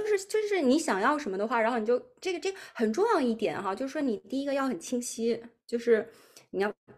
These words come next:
有一个很清晰的你想要的东西，然后第二的话就是很集中这个信念、意念，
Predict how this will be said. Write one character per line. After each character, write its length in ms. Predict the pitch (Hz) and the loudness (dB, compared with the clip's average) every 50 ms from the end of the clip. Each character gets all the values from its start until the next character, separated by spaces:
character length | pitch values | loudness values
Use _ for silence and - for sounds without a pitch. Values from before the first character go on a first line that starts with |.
| - _ _ - | -20 _ _ 0
有 160 | - 208 190 | 4 4 4
一 40 | 208 | 6
个 120 | 226 254 | 4 4
很 120 | 262 254 196 | 4 2 -2
清 220 | - - 269 277 | 0 2 2 2
晰 140 | 269 269 247 | 2 2 2
的 40 | 233 | 2
你 80 | 226 | 2
想 160 | 240 233 180 185 | 2 0 -2 -2
要 120 | 208 208 | -2 -2
的 80 | 208 202 | -2 -2
东 200 | - 220 247 277 | -2 -2 -2 -2
西， 240 | 277 - - - - - | -4 -4 -4 -4 -2 -2
然 100 | - 196 | -2 0
后 80 | 214 | 0
第 80 | 226 269 | 2 4
二 140 | 285 285 262 | 4 4 4
的 80 | 240 | 2
话 160 | 247 240 226 | 2 0 0
就 100 | 220 240 | 0 0
是 80 | 247 254 | 0 -2
很 240 | 233 226 214 170 170 - | -4 -6 -10 -12 -12 -12
集 180 | - - 196 | -12 -10 -4
中 260 | 196 233 233 240 269 - - _ _ - | 2 4 4 4 2 0 -10 _ _ -2
这 100 | - 233 | -2 0
个 120 | 226 233 | 0 0
信 280 | 226 - - 330 262 202 | -2 0 0 2 2 2
念、 220 | 196 180 165 - | 2 0 0 4
意 80 | 294 285 | 4 6
念， 400 | 226 208 190 147 95 - 233 | 6 4 2 0 -4 -6 -8